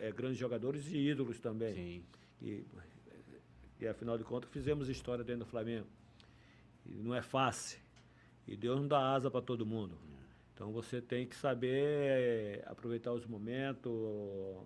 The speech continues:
Speaker 1: a hora certa, eh, e aproveitar, e aproveitar.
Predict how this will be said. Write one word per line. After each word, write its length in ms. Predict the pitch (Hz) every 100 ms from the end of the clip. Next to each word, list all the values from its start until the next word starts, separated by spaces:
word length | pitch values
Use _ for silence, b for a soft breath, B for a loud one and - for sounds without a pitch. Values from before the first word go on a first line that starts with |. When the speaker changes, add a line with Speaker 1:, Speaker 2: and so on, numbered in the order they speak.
| 104
Speaker 1:
a 60 | -
hora 320 | 107 117 113
certa, 920 | - - 117 139 135 - 131 120 110 - B B B B B B
eh, 840 | - 110 107 107 107 104 104 107 123
e 140 | 120
aproveitar, 760 | 127 147 147 175 180 143 110 B B B -
e 120 | 107
aproveitar. 580 | 107 120 135 147 117